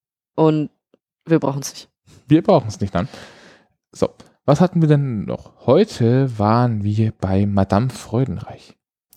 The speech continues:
Speaker 1: Genau. Also, ähm, meines Erachtens nach die schönere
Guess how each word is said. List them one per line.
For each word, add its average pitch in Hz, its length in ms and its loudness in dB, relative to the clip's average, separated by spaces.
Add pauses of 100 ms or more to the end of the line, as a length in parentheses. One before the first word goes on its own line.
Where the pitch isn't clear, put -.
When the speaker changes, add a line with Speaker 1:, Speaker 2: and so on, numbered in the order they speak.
Speaker 1:
Genau. 226 220 0 (280)
Also, 151 500 2 (120)
ähm, 156 640 -2 (320)
meines 156 400 2
Erachtens - 440 -4
nach 147 240 0
die 139 200 -6
schönere 185 600 0